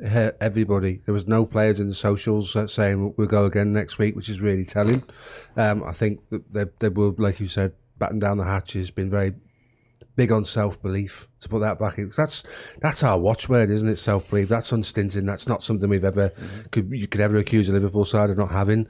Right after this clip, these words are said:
Speaker 1: I think you're right to reference the first half. I thought we were passive is, is being kind in, ter-,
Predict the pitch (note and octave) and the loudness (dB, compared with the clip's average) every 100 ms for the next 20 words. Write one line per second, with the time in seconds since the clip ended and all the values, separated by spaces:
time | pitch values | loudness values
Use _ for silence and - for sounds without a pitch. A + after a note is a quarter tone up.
0 | - - - A2+ G#2+ G2 G2+ G#2 - G#2+ | -8 -20 -8 -2 -2 2 2 2 2 0
1 | G2 G#2+ G#2 G2 G#2+ G2 - G2 G#2 G2 | 0 -2 -8 -4 -2 -2 -2 -2 -2 -2
2 | G2 F#2+ F#2+ F2+ F#2 F2+ _ - B2 - | -4 -2 -4 -4 -10 -14 _ -2 -2 -2
3 | F#2 F#2 F#2 F#2 G2+ F2 G2 F#2+ G2 F#2+ | -4 -2 -4 -4 -6 -2 -2 0 0 2
4 | A2 A#2 A2 F#2+ | 0 -4 -6 -2